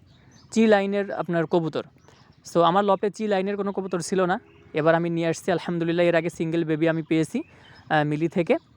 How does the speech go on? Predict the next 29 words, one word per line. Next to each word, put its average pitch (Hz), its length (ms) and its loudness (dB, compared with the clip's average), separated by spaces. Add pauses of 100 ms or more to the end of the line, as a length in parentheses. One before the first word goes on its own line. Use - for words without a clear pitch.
এবার 165 260 4
আমি 165 220 -2
ফার্স্ট 175 380 -2
টাইম 175 200 -2 (340)
দুইটা 180 240 2
বেবি 170 240 0
পেয়েছি। 170 360 0
এই 170 80 2
দুইটা 165 260 2
বেবি 160 180 2
চলে 170 240 2
গেছে 160 260 2
আপনার 156 300 2
সিলেট 175 400 0 (640)
জুয়েল 196 280 6
ভাইয়ের 165 220 -2
কাছে। 147 240 -8 (180)
তিনি 165 260 -4
চেয়েছিলেন, 175 540 0 (260)
আমি 156 180 0
নিজে 175 200 2
রাখতে 180 300 0
চেয়েছিলাম, 185 420 -4
তবে 170 200 -4
ভাইয়া 156 260 2
অনেক 160 280 -2
রিকোয়েস্ট 165 400 -4
করছিলেন, 190 440 0 (480)
এজন্য 175 420 0